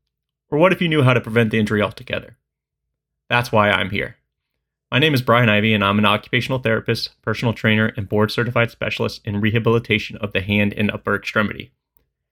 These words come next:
After over a decade working within the healthcare and fitness industries, I launched Fit Rehab to further bridge the gap between preventative,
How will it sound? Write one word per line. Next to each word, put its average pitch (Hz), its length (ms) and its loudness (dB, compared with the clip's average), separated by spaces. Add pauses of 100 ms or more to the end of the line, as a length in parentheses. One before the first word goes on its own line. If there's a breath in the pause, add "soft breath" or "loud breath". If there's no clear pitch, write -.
(120)
After 135 240 2
over 165 180 4
a 135 80 2
decade 117 380 0
working 110 260 0
within 104 260 0
the 101 80 -2
healthcare 117 480 -2
and 104 140 -6
fitness 131 280 -4
industries, 104 480 -4 (340)
I 120 100 2
launched 135 300 2
Fit - 260 -6
Rehab 107 460 0
to - 80 -8
further 135 340 0
bridge 123 260 0
the 123 80 -2
gap 101 300 0
between 104 340 -4
preventative, 131 600 0